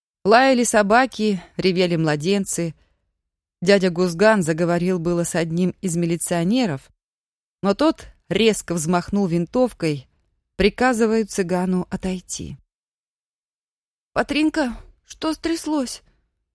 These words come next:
Из шатра выбежала, протирая глаза, Машка. Та только беспомощно пожала плечами.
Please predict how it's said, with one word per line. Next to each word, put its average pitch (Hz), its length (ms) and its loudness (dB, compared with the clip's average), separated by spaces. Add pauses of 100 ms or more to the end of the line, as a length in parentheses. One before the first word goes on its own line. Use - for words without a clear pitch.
(560)
Из 208 120 0
шатра 226 440 0
выбежала, 214 540 0
протирая 190 560 -2
глаза, 180 400 -4
Машка. 180 540 -8 (1200)
Та 262 240 2
только 220 480 -2
беспомощно 226 880 -2
пожала 160 440 -2
плечами. 139 680 -10